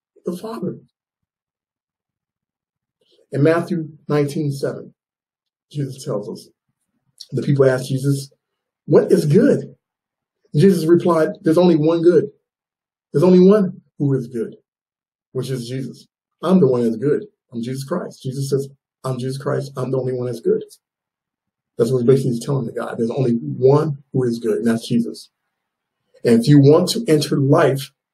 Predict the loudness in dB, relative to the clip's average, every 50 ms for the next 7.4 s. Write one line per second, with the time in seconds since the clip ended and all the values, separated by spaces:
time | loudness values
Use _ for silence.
0 | _ _ -8 -6 -4 -4 -2 -2 0 0 0 0 0 -4 -8 -12 -18 -20 -20 _
1 | _ _ _ _ _ _ _ _ _ _ _ -4 -2 -2 -2 0 0 2 4 4
2 | 6 4 2 0 -2 -10 -16 _ _ -4 -2 0 2 2 4 4 4 2 2 -2
3 | -4 -2 0 0 0 0 0 -4 -10 _ _ _ _ _ _ -8 -6 0 2 4
4 | 4 4 4 2 4 2 2 2 2 -2 -4 -4 -6 -10 -14 _ _ -20 -20 _
5 | _ _ _ _ _ _ _ _ _ _ _ _ _ _ _ _ -6 -4 -4 -4
6 | -6 -6 -4 -2 0 0 0 -2 -4 -10 -16 _ _ _ _ -10 -8 -6 -6 -4
7 | -4 -4 -4 -4 -6 -8 -10 -12